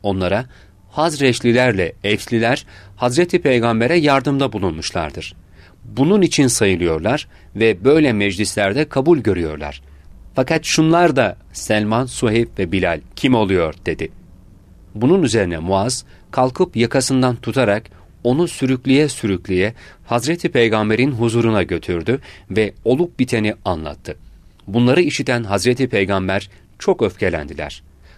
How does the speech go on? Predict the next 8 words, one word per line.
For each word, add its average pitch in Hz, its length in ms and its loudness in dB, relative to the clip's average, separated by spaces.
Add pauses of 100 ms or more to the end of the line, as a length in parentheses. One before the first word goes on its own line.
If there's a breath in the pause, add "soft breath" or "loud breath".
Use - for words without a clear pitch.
Kalkıp 147 440 2 (300)
doğru 165 300 2
mescide 127 460 0
giderek 95 500 -2 (200 soft breath)
halkın 143 580 0
orada 156 320 2
toplanmasını 127 640 0
emrettiler. 78 680 -8